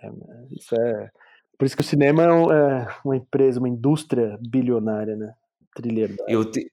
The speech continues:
Speaker 2: eu, eu tenho tentado usar, hum, essa conexão com as pessoas, personalizando, por exemplo, eh, na, na minha loja online, eh, eu personalizei as,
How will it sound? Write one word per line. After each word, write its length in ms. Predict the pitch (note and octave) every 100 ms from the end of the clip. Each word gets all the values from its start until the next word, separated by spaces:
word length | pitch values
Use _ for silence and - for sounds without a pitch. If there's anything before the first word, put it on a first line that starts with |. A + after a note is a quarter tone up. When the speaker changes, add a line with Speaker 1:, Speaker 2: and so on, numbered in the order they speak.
| _
Speaker 2:
eu, 140 | A#2+ -
eu 160 | B2+ C3
tenho 200 | D3+ D3+
tentado 580 | D3 C3+ C3 A#2 A2 A#2
usar, 640 | A2+ A#2 G#2 G#2+ G2 F2+
hum, 1300 | F2 - - - - - - - G#2 G2+ G2+ G2+ G2 -
essa 320 | G#2 - G#2+
conexão 680 | - A#2+ A2 A2 - A2
com 140 | G#2 A2
as 120 | G#2+
pessoas, 720 | - - G#2 G2 G2 G#2 - - _ _ _ - B2+ A2+ -
personalizando, 960 | B2 A#2+ A#2 A2 G#2 A2 A#2 A2+ A#2+ A2+
por 120 | B2+ B2+
exemplo, 600 | G#2 G2 F2 - E2 D#2
eh, 540 | F#2 F2+ E2+ E2+ D2+ _ _ _ F#2+ F2+ _
na, 240 | F#2+ E2+
na 140 | F2+ G#2
minha 160 | A#2
loja 300 | A#2 A2+ A2 A2
online, 500 | A2 A2+ A#2+ C3 C3 _ _ _ _ _ _
eh, 380 | A#2 A2+ A2 G#2+
eu 260 | A#2+ A2 G#2+
personalizei 840 | - - A#2+ A#2+ A#2+ G#2+ G#2+ G#2 G#2
as, 580 | G2+ G2 F#2+ - -